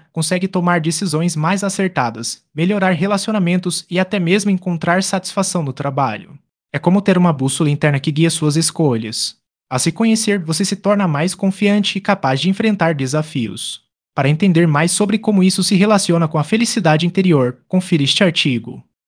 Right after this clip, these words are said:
Como as ferramentas digitais ajudam no autoconhecimento. As ferramentas digitais podem ser suas aliadas nessa jornada de autodescoberta.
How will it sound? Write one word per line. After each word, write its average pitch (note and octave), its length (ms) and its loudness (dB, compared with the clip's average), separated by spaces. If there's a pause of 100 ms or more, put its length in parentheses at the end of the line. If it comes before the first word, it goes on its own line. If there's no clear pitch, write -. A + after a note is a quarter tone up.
Como G#3 140 4
as G#3 100 2
ferramentas F#3 640 2
digitais E3+ 580 2
ajudam D3+ 360 2
no F3+ 100 2
autoconhecimento. F3 880 0
As F3+ 140 -2
ferramentas F#3 580 2
digitais E3+ 600 2
podem G3+ 320 0
ser F#3 200 2
suas G3+ 300 0
aliadas D3+ 460 2
nessa C#3+ 280 -2
jornada D#3+ 460 0
de D#3+ 80 -2
autodescoberta. C#3+ 1080 -2